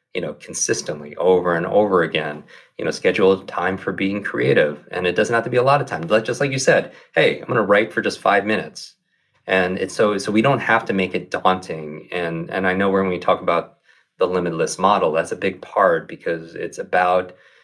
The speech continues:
one of the myths and the lies in the mindset area, besides ten percent of your brain and intelligence is fixed, you know, or, you know, these kind of lies, is that knowledge is power. And we've talked about this, that knowledge,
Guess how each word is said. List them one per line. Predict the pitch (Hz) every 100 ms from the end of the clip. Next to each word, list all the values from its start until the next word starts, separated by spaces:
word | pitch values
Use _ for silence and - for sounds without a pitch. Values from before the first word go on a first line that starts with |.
| _ _ _ - - -
one | 98
of | 95
the | 85
myths | 85 101 92 - - -
and | 87
the | 80
lies | 80 82 87 85 80 80
in | 80
the |
mindset | 78 90 101 - 82
area, | 82 80 78 78
besides | 76 76 82 80
ten | - 87
percent | 80 82 87
of | 80
your | 78
brain | 78 78 80
and | 78
intelligence | 78 73 87 78 - 73 -
is | -
fixed, | - - - - - - - _ -
you | 82
know, | 76 78 -
or, | 85 80 78
you | 82
know, | 78
these | 76 -
kind | -
of | 76
lies, | 104 107 85
is | 78
that | 78
knowledge | 80 78 80 76
is | 76
power. | - 107 - - - -
And | 85
we've | 82 82
talked | 123 127
about | - - -
this, | - -
that | 80
knowledge, | 82 82 85 82 80 -